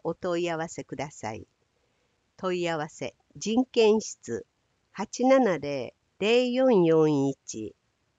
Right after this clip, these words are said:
合葬墓、虹の丘、合葬式墓地。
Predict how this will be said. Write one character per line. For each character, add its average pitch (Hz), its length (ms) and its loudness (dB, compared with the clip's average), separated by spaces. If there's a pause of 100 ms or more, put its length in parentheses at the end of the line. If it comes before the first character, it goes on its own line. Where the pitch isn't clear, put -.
(1200)
合 214 140 -4
葬 277 400 -2
墓、 135 300 -6 (100)
虹 208 400 0
の 226 200 4
丘、 170 380 -6 (520)
合 196 180 -8
葬 240 320 0
式 - 300 -10
墓 202 160 -4 (100)
地。 - 260 -12